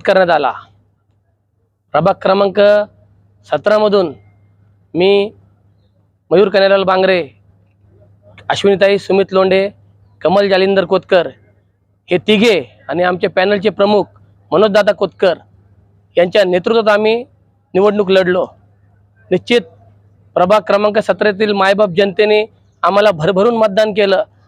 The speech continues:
आणि आम्हाला विजयी केलं. त्याबद्दल सर्वप्रथम मी प्रभाग क्रमांक सतरातील महिला, अ, मायबाप जनतेचे आभार मानतो. तसेच आमच्या विजयात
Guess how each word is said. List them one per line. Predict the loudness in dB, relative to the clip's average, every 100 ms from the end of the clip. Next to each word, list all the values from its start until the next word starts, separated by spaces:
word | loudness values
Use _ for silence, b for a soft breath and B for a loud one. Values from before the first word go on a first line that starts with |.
| -6
आणि | 0
आम्हाला | 0 0 0
विजयी | 0 0
केलं. | 0 0 0 -2
त्याबद्दल | -2 0 0 -2
सर्वप्रथम | -2 -2 0 0 0
मी | 0
प्रभाग | 0 -2 -2 -2
क्रमांक | -2 -2 -2
सतरातील | -4 -2 0 0 -2
महिला, | 0 2 0 -2 b b _ -2
अ, | -2 -2 _ _
मायबाप | 0 2 2 0 0
जनतेचे | -2 -2 0
आभार | 0 2 0
मानतो. | 0 -4 -6 -8 _ _ _ _ -8
तसेच | -4 0 -2 -4 _ _ _ _ _ _ _ -4
आमच्या | -2 0 0
विजयात | 0 2 2 0